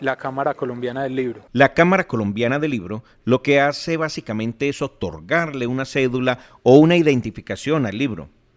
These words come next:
Speaker 2: Como todo emprendedor, Santiago enfrenta varios retos.
Speaker 1: Y el tema de engancharme con el público objetivo, yo creo que es un reto muy grande. Y, y la, el tema de visibilización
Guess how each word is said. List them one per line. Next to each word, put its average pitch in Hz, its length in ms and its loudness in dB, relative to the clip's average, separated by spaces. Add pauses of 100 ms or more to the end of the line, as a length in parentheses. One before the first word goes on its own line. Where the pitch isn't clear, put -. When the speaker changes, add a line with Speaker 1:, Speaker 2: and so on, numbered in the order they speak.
(560)
Speaker 2:
Como 139 240 2
todo 180 220 4
emprendedor, 131 600 4
Santiago 131 640 2
enfrenta 120 520 2
varios 117 280 2
retos. - 460 -4 (200)
Speaker 1:
Y 143 40 0
el 127 140 -2
tema 151 260 -2
de 160 320 -2
engancharme 147 880 -4
con 165 140 -6
el 143 80 -6
público 147 340 -4
objetivo, 139 340 -4
yo 151 140 -4
creo 160 160 -6
que 165 100 -8
es 147 80 -8
un 160 220 -8
reto 160 400 -2
muy 156 240 -8
grande. 147 560 -4 (460)
Y, 131 440 -8
y - 20 -6
la, 131 240 -4
el 127 80 -8
tema 139 280 -4
de 151 60 0
visibilización 127 1000 -8